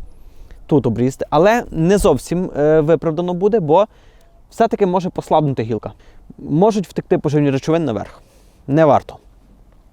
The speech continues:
Дивимось далі. Росте з одного місця, росте з одного місця чопчик. Є тут ще один пагін, от він росте близько біля цього потужного пагона. Його можемо використати на заміщення.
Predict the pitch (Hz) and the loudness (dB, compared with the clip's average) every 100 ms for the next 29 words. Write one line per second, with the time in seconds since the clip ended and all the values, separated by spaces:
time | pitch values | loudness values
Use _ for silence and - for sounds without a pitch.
0 | _ - - 143 147 131 117 113 101 95 | _ -20 -4 2 4 2 4 2 2 -4
1 | - 110 - 127 117 123 113 123 117 - | -10 -6 -2 -2 -2 -4 -2 -4 -4 -4
2 | 107 - 117 110 110 113 110 - 104 _ | -6 -4 -6 -4 -4 -4 -6 -8 -12 _
3 | _ - 117 - 185 - - _ _ _ | _ -6 -6 -2 -6 -6 -16 _ _ _
4 | _ _ - - 165 - - 185 185 226 | _ _ -20 -4 0 0 0 0 2 0
5 | 233 220 202 - 120 - 127 123 120 - | 0 -2 -2 -4 -6 -4 -4 -4 -4 -2
6 | 139 113 - - - - - - - - | 0 0 -6 -18 -20 -18 -18 -20 -20 -18
7 | - 139 135 131 120 113 120 117 120 127 | -2 0 0 0 0 0 -4 -4 -4 -4
8 | 180 180 208 208 208 202 160 143 190 202 | -4 -2 -2 0 -4 -4 -2 -2 0 0
9 | 190 170 175 170 - 151 151 143 117 - | -2 0 -2 -2 -4 -2 0 2 0 -4
10 | - | -12